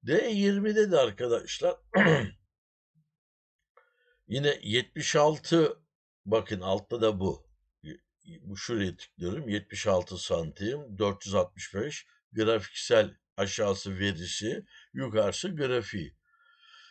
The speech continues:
Dört yüz altmış altı, dört yüz altmış beş ile D yirmi borut,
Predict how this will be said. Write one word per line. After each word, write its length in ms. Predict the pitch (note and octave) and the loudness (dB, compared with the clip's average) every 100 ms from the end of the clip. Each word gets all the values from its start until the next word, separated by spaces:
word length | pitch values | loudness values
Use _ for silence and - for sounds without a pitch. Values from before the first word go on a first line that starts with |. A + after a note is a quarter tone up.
| _ - A#2+ | _ -6 4
Dört 280 | D3+ E3 | 4 4
yüz 100 | G3+ | -2
altmış 500 | F3+ E3+ - F3 E3 | 2 2 -2 -8 -2
altı, 720 | E3 E3 D#3+ _ - D3 A2 A2+ | 2 2 0 _ -18 -16 -6 4
dört 280 | E3 F3 | 4 4
yüz 100 | E3 | 0
altmış 460 | C#3 C3+ - C#3+ - | 2 2 0 -14 -4
beş 320 | E3+ D#3 - | -2 0 -2
ile 200 | A2 F#2+ | -4 0
D 120 | A2+ | 4
yirmi 480 | D3 D#3+ D#3+ D#3 E3+ | 4 4 0 -2 -2
borut, 300 | A#2+ A#2 G3 | 0 -2 -4